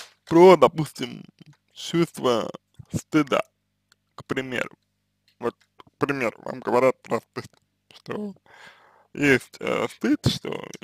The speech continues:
какие-то вещи делать стыдно и так далее, так далее, так, так далее. Вы можете, э, с этим быть согласны, вы можете, э,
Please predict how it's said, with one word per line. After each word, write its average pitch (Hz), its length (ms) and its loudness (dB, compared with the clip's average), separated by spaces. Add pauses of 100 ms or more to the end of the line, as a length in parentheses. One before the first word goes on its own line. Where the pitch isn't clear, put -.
какие-то - 460 -10
вещи 127 380 0
делать - 340 -12 (140)
стыдно 170 360 -8
и 120 60 -8
так 135 300 -8
далее, 143 360 -4
так 120 220 -8
далее, 120 380 -4 (100)
так, - 180 -12 (340)
так 117 220 -4
далее. 110 200 0 (1600)
Вы 214 260 0
можете, 175 640 6
э, 156 960 8 (200)
с - 40 0
этим 180 580 0
быть 165 300 4 (280)
согласны, 165 680 2 (960)
вы 185 160 4
можете, 151 640 2
э, - 580 0